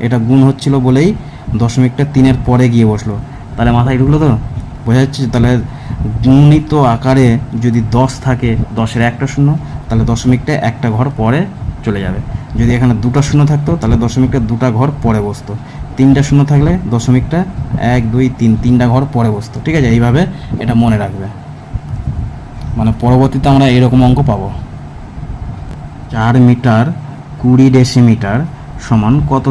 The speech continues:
ডেসিমিটার? দেখো, চার মিটার কুড়ি ডেসিমিটার, কুড়ি ডেসিমিটার, এখানেও কিন্তু ডেসিমিটার, ঠিক আছে? তো ডেসিমিটারে আমার চেয়েছে, তো কুড়ি তো ডেসিমিটার আছেই, তাহলে কুড়িকে আর ডেসিমিটারে পরিণত করতে হবে না। আমার এখানে ডেসিমিটার চেয়েছে,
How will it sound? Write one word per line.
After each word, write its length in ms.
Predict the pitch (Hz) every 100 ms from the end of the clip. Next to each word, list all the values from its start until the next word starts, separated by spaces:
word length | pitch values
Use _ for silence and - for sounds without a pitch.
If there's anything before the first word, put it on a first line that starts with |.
| 107
ডেসিমিটার? 480 | 104 95 90 - 101
দেখো, 160 | 107 120 127 -
চার 200 | 117 127 131
মিটার 280 | 131 117 107 -
কুড়ি 260 | 123 135 151 156 123
ডেসিমিটার, 720 | 120 - 147 127 117 101 95 - -
কুড়ি 300 | 127 131 151 214 - - - - 110
ডেসিমিটার, 580 | 127 123 135 120 92 90 98
এখানেও 240 | 110 127 139 139
কিন্তু 200 | 151 165 160 123
ডেসিমিটার, 640 | 123 - 120 113 95 90 - - - - -
ঠিক 100 | 143 143
আছে? 100 | 123 113
তো 60 | 110 113
ডেসিমিটারে 520 | 117 135 139 139 139
আমার 140 | 139 139 151
চেয়েছে, 320 | 156 139 143 - - - -
তো 60 | 113 -
কুড়ি 220 | 127 131 139
তো 60 | 139 127
ডেসিমিটার 440 | 127 139 135 135 147
আছেই, 240 | 147 131
তাহলে 180 | 135 127 123
কুড়িকে 280 | 131 135 143 135
আর 60 | 131
ডেসিমিটারে 380 | 135 139 139 135 139
পরিণত 320 | 135 135 131 131
করতে 180 | 127 135
হবে 120 | 131 123
না। 40 | 127 - - - -
আমার 140 | 117 120
এখানে 160 | 139 143
ডেসিমিটার 480 | 127 135 135 135 135 127
চেয়েছে, 300 | 143 135